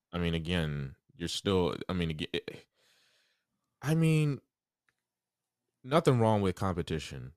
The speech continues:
nothing wrong with it. But like I said, there's always, there has to be a superior, um, there has to be a superior collective at the end of the day. 'Cause I, I know what you're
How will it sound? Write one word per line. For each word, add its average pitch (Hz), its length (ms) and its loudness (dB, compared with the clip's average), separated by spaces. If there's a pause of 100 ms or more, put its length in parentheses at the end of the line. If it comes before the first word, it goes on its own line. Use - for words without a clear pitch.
nothing 98 300 0
wrong 80 220 -2
with 71 220 -6
it. 62 260 -8
But 92 240 0
like 101 200 6
I 95 100 4
said, 78 380 -2
there's 101 200 0
always, 113 360 4
there 107 160 2
has 107 280 2
to 101 120 -2
be 95 360 -2
a 87 140 -2
superior, 90 1160 -2 (560)
um, 73 340 -2 (200)
there 95 200 0
has 110 140 2
to 107 60 -2
be 95 140 -2
a 92 40 -2
superior 87 540 -4
collective - 760 -8 (200)
at 92 140 -4
the 80 100 -4
end 73 100 -4
of 62 40 -8
the 58 80 -10
day. 67 380 -8
'Cause 101 160 6
I, 117 100 8
I 123 120 8
know 139 160 6
what 123 140 4
you're 92 100 -4